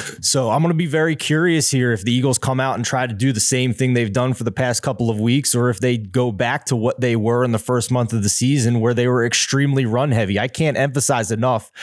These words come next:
how, how extreme the flip has been from the Eagles the first month of the season to the last couple of weeks in terms of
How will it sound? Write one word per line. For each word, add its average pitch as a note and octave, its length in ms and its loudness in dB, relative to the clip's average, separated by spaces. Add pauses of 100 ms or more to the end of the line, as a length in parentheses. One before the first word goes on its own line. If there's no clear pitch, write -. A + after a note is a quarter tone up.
(280)
how, C#3 320 0 (100)
how C#3+ 460 0 (520)
extreme C3+ 920 0
the B2 80 0
flip C3 420 -2
has B2 340 -2
been B2+ 360 0
from A2+ 180 0
the A2 80 2
Eagles B2+ 320 2
the A2+ 60 -2
first C3 340 0 (260)
month A#2+ 300 0
of C3+ 80 0
the G#2+ 80 0
season A#2+ 400 2
to A#2 80 -2
the G#2+ 60 0
last A#2 260 0
couple G#2+ 300 -2
of F2 80 -4
weeks A#2+ 420 0 (480)
in A2 180 0
terms B2 320 0
of G#2+ 300 0